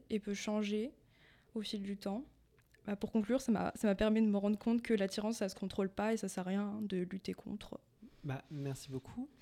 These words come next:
Speaker 2: Moi, il y a deux choses sur lesquelles j'aimerais rebondir. Euh,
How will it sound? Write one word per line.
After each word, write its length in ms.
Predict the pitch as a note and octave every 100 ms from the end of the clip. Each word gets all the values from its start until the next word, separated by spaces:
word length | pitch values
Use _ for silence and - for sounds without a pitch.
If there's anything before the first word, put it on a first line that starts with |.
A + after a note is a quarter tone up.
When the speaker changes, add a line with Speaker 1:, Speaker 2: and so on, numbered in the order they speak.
| - - -
Speaker 2:
Moi, 120 | C#3
il 40 |
y 40 | C#3+
a 40 |
deux 100 | D3
choses 220 | D#3 A3
sur 140 | - D#3
lesquelles 240 | C#3 D3
j'aimerais 280 | C#3+ C3+ C3
rebondir. 600 | C3 A#2+ A2+ C#3 G3 C3+ - - - - -
Euh, 480 | C#3 B2+ B2 A#2+ A2+